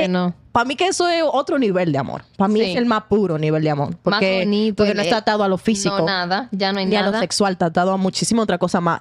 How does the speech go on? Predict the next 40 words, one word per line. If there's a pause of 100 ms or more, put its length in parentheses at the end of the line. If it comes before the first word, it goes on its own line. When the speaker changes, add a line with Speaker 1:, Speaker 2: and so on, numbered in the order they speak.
Speaker 1:
importantísima (380)
que,
que
solo
el
sexo.
Que
no
es
que
no
sea
importante,
porque
ya
veía,
"Ay,
pero
el
sexo", (280)
no
es
que
no
sea
importante, (360)
pero
que,
loco,
que
trascendental,
que
tú
me
puedas
amar
más
allá
de
eso.